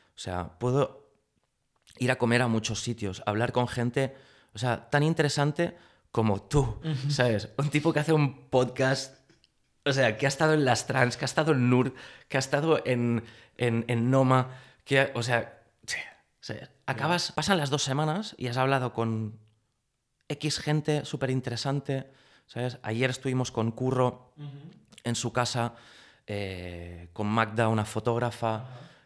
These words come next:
Speaker 1: y, y al final estás hablando de arte, cocina, relaciones,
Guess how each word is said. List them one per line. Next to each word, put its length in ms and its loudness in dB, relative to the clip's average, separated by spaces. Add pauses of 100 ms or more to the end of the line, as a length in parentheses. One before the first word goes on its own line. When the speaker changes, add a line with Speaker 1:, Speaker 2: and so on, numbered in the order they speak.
(200)
Speaker 1:
y, 600 -2
y 40 -2
al 100 -2
final 240 -2
estás 240 -4
hablando 360 0
de 560 -4
arte, 540 -6
cocina, 640 -8 (320)
relaciones, 880 -2